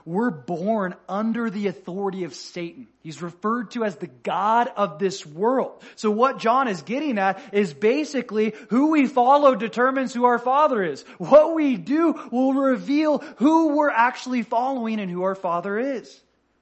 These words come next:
This guy is trying to prevent the proconsul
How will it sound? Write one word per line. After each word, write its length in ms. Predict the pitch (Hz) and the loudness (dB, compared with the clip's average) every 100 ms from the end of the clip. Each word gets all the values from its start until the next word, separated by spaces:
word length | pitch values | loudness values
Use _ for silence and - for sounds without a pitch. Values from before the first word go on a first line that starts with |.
| _ - | _ -20
This 160 | 131 | -18
guy 540 | - 131 147 147 127 131 _ _ _ _ _ | -14 -10 -8 -8 -12 -20 _ _ _ _ _
is 140 | 120 | -18
trying 260 | - 156 165 | -12 -10 -10
to 80 | |
prevent 800 | 160 156 147 123 165 185 - - - _ _ _ _ _ _ _ _ _ _ _ _ _ _ _ - | -12 -14 -16 -8 -8 -8 -12 -20 -20 _ _ _ _ _ _ _ _ _ _ _ _ _ _ _ -20
the 80 | 143 | -18
proconsul 1000 | - 185 202 156 131 117 - 151 170 | -10 -8 -8 -10 -14 -14 -14 -14 -14